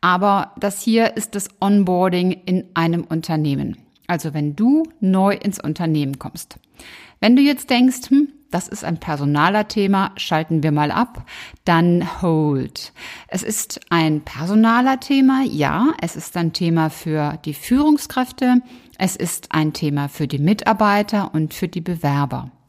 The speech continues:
für alle. Warum ist das so? Onboarding ist in der heutigen Zeit enorm wichtig, denn die meisten von euch wissen, es gibt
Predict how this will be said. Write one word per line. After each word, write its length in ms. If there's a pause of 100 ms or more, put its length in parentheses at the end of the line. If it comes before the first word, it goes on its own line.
für 300
alle. 260 (720)
Warum 680 (380)
ist 200
das 180
so? 120 (920)
Onboarding 720 (160)
ist 260
in 120
der 120
heutigen 380
Zeit 420 (120)
enorm 500
wichtig, 520
denn 400
die 100
meisten 440
von 200
euch 300
wissen, 440
es 220
gibt 400